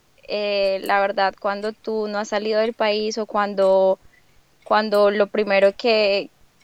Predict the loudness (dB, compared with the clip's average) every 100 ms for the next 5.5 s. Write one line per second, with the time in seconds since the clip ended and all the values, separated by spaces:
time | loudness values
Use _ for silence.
0 | -2 0 0 2 2 2 2 2 2 -4
1 | -4 -6 -6 0 2 2 2 2 2 -2
2 | _ 0 0 -6 _ -2 4 4 2 -2
3 | -10 -10 -10 -2 -2 -2 -10 -12 -8 -2
4 | 0 0 -2 -8 -4 -4 -4 -6 -6 -8
5 | -10 -6 -4 -2